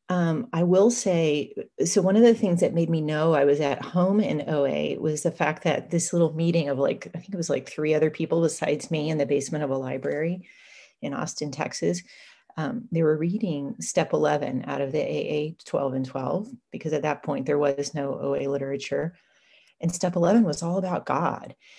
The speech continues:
And I had grown up in a, um, fundamentalist religion. And, um, I had already been seeking God a-, as a way of solving my problem.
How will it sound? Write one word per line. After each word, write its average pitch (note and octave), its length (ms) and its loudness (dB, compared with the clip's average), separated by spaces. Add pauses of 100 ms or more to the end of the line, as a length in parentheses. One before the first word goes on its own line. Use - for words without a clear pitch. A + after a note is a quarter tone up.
(300)
And E3+ 200 0
I E3 160 0
had E3+ 180 2
grown D#3 240 2
up D3 300 0
in C#3+ 120 -6
a, C3+ 320 -4
um, - 440 -6 (500)
fundamentalist D3+ 720 -2
religion. C#3 640 -2 (1200)
And, D#3 440 -2 (100)
um, C#3 680 -4 (360)
I E3 120 -2
had F3+ 200 2
already G#3 400 6
been F3 300 4
seeking F#3 560 0
God C3+ 480 0 (320)
a-, - 260 -6
as D3 140 0
a D3 80 2
way C#3 180 2
of B2+ 140 0
solving D3 360 2
my C#3+ 140 0
problem. D#3 680 -2